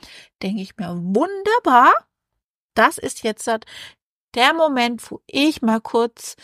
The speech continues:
beide Hände an den, an den Einkaufswagen nehme,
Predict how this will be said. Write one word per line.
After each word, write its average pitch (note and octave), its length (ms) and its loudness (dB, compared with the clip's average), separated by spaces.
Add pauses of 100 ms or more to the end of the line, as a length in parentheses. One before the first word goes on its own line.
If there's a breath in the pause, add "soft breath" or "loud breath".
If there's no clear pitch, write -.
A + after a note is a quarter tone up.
(180 loud breath)
beide - 320 -6
Hände F#3 500 -2
an E3+ 260 -4
den, E3 320 -6 (340 loud breath)
an F#3+ 300 -6
den D#3 320 -6
Einkaufswagen G#3+ 840 0
nehme, G#3 320 0